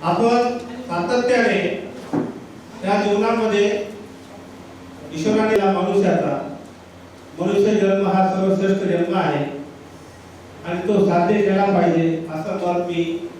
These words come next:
आज ह्या कार्यक्रमाच्या निमित्ताने आपल्यासमोर व्यक्त करतो. मी पाहिलं, आपले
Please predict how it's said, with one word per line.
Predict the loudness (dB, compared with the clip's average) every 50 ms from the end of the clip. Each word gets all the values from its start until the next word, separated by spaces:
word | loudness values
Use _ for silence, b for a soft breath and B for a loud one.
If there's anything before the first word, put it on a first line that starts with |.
| -10 -4
आज | -2 -2 0 0
ह्या | 0 0
कार्यक्रमाच्या | 0 0 0 0 0 0 0 0 0 0 0 0 0
निमित्ताने | 0 0 0 0 0 -2 -2 -2 -2 -2
आपल्यासमोर | -2 -2 -2 -4 -4 -4 -4 -4 -4
व्यक्त | -4 -4 -4 -4
करतो. | -6 -6 -4 -4 -4 -4 -6 -8 -8 -10 -10 -14 -16 -16 -18 -18 -18 -18 -20 -20 -20 -20 -20 -20 -20 -20 -20 -20 -20 -20 -20 -18 -18 -18 -18 -18 -18 -18 -18 -18 -18 -18 -20 -20 -20 -20 -18 -18 -16 -6 -2
मी | 0 0 2
पाहिलं, | 4 4 4 4 4 2 2 2 0 -2 -4 -6 -10 -12 -14 -16 -16 -16 -16 -18 -18 -18 -18 -20 -20 -20 -20 -18 -18 -16 -16 -16 -16 -18 -18 -20 -20 -20 -20 -20 -20 -20 -20 -20 -18 -12 -6
आपले | -4 -2 2 2